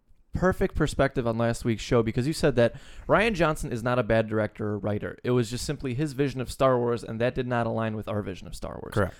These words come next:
Speaker 1: And I can respect that. But now that we have J J Abrams back at the helm, kind of tying up, you know, open ends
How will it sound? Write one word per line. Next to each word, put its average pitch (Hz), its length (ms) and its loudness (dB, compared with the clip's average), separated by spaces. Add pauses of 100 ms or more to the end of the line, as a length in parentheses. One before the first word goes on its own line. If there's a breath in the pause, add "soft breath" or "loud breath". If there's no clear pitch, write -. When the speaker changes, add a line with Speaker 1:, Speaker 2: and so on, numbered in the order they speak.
Speaker 1:
And - 120 -4
I - 20 2
can 180 140 -2
respect 117 400 -2
that. - 180 -10 (400 soft breath)
But 147 380 8 (260 soft breath)
now 139 300 0
that 180 160 0
we 156 160 0
have 131 180 2
J 127 180 0
J 135 400 0 (280)
Abrams 110 440 2
back 143 280 2
at 170 100 0
the 127 80 0
helm, 110 320 2
kind 120 300 0
of 113 200 2 (960 soft breath)
tying 156 380 2
up, 135 220 4 (420)
you 135 120 0
know, 120 180 4
open - 240 6
ends 113 320 -2